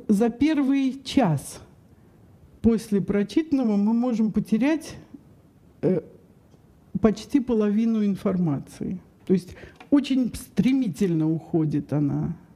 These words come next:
да? Раз, и всё. Значит, э, через десять часов, по данным Эббингауза, э, объём усвоенной информации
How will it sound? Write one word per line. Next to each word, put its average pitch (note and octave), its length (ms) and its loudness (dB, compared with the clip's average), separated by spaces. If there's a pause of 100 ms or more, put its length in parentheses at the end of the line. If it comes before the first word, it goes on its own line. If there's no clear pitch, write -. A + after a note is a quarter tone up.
(100)
да? B3 240 0 (440)
Раз, C#4+ 460 2 (160)
и A#3+ 320 0
всё. - 380 0
Значит, G#3 520 0 (680)
э, G#3 200 4 (1700)
через C#4 360 4
десять C#4 480 0
часов, C4 540 -2
по - 240 -2
данным G3+ 520 0
Эббингауза, G#3 960 0 (300)
э, G3+ 240 0 (320)
объём A#3+ 480 2
усвоенной A3+ 580 0
информации A3 1040 0